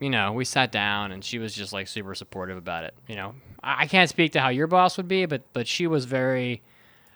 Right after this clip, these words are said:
a very facilitating, per-, like, transparent, like, I couldn't ask for more. You know, she was just, um, like, awesome. And so, and then I, and then I went around and told some of the people I work with,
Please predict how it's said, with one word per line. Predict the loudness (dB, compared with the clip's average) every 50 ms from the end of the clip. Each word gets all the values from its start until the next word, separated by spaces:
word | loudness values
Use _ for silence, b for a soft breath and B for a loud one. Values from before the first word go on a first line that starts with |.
| b
a | -2
very | 2 4 6 6 6
facilitating, | 4 2 -2 -2 0 0 0 0 -2 -2 -2 -2 0 -2 -4 -6
per-, | -8 -10 -10 -8
like, | -8 -10 -10 -12 -10
transparent, | -8 -6 -6 -6 -8 -8 -6 -6 -4 -4 -4 -6 -8 -8
like, | -10 -10 -10 -10 _ _ _ _ _ _ _ _ _ _ -12
I | -4
couldn't | 0 0 2 2 2
ask | 0 0 -2 -4
for | -8 -10
more. | -8 -8 -8 -10 -10 -12
You | -12 -12
know, | -12 -12
she | -10 -10 -10
was | -10 -10 -12
just, | -12 -14 -16 -18 -20
um, | -20 -18 -18 -20 -20 _
like, | -16 -16 -14 -12
awesome. | -10 -10 -10 -10 -12 -14 -18 -20 -20 _ b b b b b b b b b b b b b b b _ _ -14
And | -12 -8
so, | -4 -2 -2 0 0 0 0 0 -2 -4 -6 -8 -12
and | -10 -8 -4
then | -2 -2
I, | 0 0 0 -2 -4 -8 -8
and | -6 -4
then | -2 -2 -2 -2 -4 -4
I | -2 -2 -2 -2 -2
went | -4 -6 -6 -4
around | -4 -4 -4 -4 -4
and | -6
told | -6 -6 -6 -4 -6
some | -8 -8
of | -8 -8
the | -8
people | -8 -8 -6 -6
I | -4
work | -4 -4 -6 -6
with, | -6 -8 -8 -8 -10